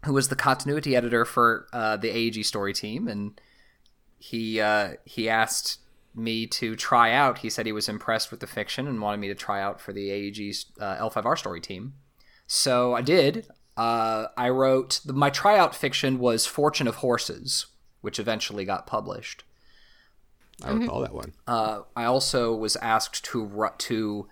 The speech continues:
Speaker 1: write a story prize, uh, for the, um, Turquoise Championship and how I would have handled that story prize. So with those two fictions, uh, I went to Gen Con that year and learned that I had, uh,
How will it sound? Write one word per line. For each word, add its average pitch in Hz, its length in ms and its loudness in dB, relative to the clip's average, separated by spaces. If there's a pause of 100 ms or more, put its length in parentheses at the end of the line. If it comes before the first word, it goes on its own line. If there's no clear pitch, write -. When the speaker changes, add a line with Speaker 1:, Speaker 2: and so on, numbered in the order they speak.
(240)
Speaker 1:
write 131 560 6
a 117 140 0
story 180 420 2
prize, 107 760 4 (160)
uh, 101 360 2 (280)
for 110 360 -2
the, 107 300 -2
um, 98 400 -4 (260)
Turquoise 127 500 0
Championship 110 640 -4
and 95 100 -8
how 107 220 2
I 101 80 2
would 95 160 -4
have 92 120 -8
handled 87 480 -8 (100)
that 85 160 -8
story 104 260 -4
prize. - 460 -10 (580)
So 110 460 0 (100)
with 117 140 -6
those 185 160 4
two 202 160 -2
fictions, 117 720 0 (480)
uh, 120 60 4
I 123 120 8
went 175 200 2
to 135 100 0
Gen 147 280 4
Con 127 280 4
that 113 240 0
year 98 460 -2 (420)
and 113 280 0
learned 135 300 4
that 127 180 4
I 123 180 6
had, 120 480 2 (280)
uh, 110 280 0